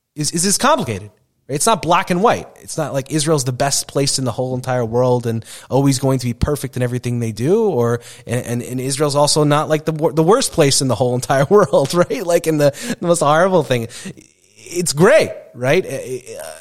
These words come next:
I think Israel's great. I think Israel's a wonderful place, and, and I think, obviously, Israel's very, very positive and wonderful, but I wouldn't say it's without defect or without problems.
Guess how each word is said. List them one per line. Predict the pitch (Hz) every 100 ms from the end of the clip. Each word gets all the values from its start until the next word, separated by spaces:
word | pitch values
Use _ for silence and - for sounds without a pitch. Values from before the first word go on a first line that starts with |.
| - _ -
I | 151
think | 185 175
Israel's | 151 139 143 127
great. | - 123 185
I |
think | 165 147
Israel's | 135 135
a | 127
wonderful | 123 131 131
place, | 123 127 143 247 -
and, | 120 117
and | 107
I | 110 107
think, | 113 104 -
obviously, | 104 95 95
Israel's | 101 101 95
very, | 104 104
very | 98 101
positive | - 139 143 123 107
and | 131
wonderful, | 233 247 - 135
but | 139
I | 156
wouldn't | 202 196
say | 175 165
it's | 143
without | 139 131 143 160 -
defect | 156 175 131 123
or | 127
without | 117 - 143 -
problems. | 147 156 131 85 92